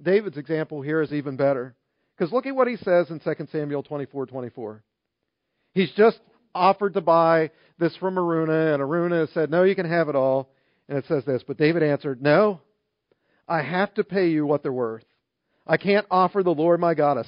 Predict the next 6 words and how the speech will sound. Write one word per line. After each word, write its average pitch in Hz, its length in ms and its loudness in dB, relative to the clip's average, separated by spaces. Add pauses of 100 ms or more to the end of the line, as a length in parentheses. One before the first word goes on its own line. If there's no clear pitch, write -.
sacrifice 165 760 0
that 135 100 -4
I 123 140 -4
got 139 480 -2 (1040)
for 123 100 -12
nothing.'" 110 540 -18